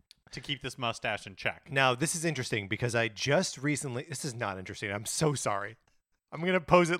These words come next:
Speaker 2: as though it's interesting. I just bought a new razor. I, I had ordered one from,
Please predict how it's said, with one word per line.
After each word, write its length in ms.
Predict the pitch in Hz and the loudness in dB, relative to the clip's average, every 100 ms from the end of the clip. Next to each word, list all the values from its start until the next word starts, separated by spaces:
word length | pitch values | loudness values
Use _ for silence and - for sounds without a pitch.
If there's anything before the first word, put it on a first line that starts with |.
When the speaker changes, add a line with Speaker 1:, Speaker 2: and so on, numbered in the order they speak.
| 175 | -2
Speaker 2:
as 120 | 151 | -2
though 160 | 139 143 | 2 0
it's 120 | 143 | 2
interesting. 440 | 123 135 - 104 107 - 214 - | -2 -2 -6 -8 -8 -12 -6 0
I 140 | 175 | 2
just 360 | 131 214 151 131 | 4 4 4 6
bought 240 | 180 185 - | 8 8 4
a 160 | 156 | -2
new 320 | 151 147 202 160 | 0 0 0 0
razor. 640 | 123 185 180 110 95 - _ _ _ | 2 2 0 -4 -8 -16 _ _ _
I, 120 | 135 143 151 | 2 4 4
I 180 | 175 131 | 2 2
had 120 | 120 180 | 0 0
ordered 380 | 151 165 185 | 0 2 2
one 380 | 180 208 247 240 185 | 4 4 2 -8 -4
from, 380 | - 151 151 | 4 6 4